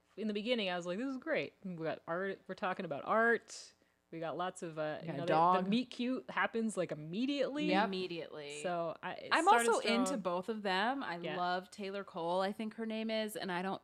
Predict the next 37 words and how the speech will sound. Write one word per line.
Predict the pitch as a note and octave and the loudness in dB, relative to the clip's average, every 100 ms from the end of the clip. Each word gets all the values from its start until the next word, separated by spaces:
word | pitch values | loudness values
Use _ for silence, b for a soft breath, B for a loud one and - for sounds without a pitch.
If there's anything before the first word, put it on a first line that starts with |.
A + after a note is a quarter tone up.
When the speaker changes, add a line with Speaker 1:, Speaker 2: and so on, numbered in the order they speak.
| _ | _
Speaker 3:
I'm | F#3 F#3+ | -4 0
not | F3+ - | 0 0
sure | G3 F3+ | -2 0
what, | D#3+ D#3 - - | 0 -2 -4 -6
um, | E3 C#3 - - - - B B B B B B - | -6 -6 -8 -14 -18 -20 B B B B B B -8
the | E3+ C#3+ | -4 -2
main | C#3+ D#3 | -4 -6
guy's | D3+ C#3+ D#3+ | -4 -6 -6
name | D3+ D3+ | -10 -12
is, | B2+ - | -12 -6
but | D#3 | -4
I | |
really | E3+ F3 E3+ D3+ | -2 -2 -2 -2
like | C3+ - | -4 -6
him | D#3 D3+ | -10 -10
too. | D3 - D#3+ | -8 -6 -6
Speaker 2:
Yeah, | C#3+ G3 D3+ - | -6 -8 -10 -4
he's | E3+ | 2
Speaker 1:
Yeah, | F#3+ | 2
he's | C#4+ | 2
Speaker 2:
hot. | - - | 0 -2
Speaker 1:
good. | F#3 - - | -6 -8 -8
He | A3 | -4
was | D#3+ | -2
Speaker 2:
He's | |
Speaker 1:
in | A#3+ | 0
Speaker 2:
hot, | G#3 | -2
Speaker 1:
that | - | -2
Speaker 2:
too. | D3 | -2
Speaker 1:
Christmas | - F#3+ G#3+ | -2 -4 -10
Incorporated | F#3+ - G#3 G#3 D#3+ D#3 D3+ | -12 -8 -8 -6 -6 -4 -4
one. | D3+ D3 D3 D3+ | -6 -8 -10 -14
Speaker 3:
He's | - A3 A3 | -16 -12 -8
nice | G#3+ G#3+ | -8 -8
and | C#3 D3 | -12 -16
tall. | - F3 F#3+ G3 G#3 G#3+ - | -4 0 0 0 -2 -6 -10
Speaker 1:
Yeah. | D3 C#3+ | -12 -10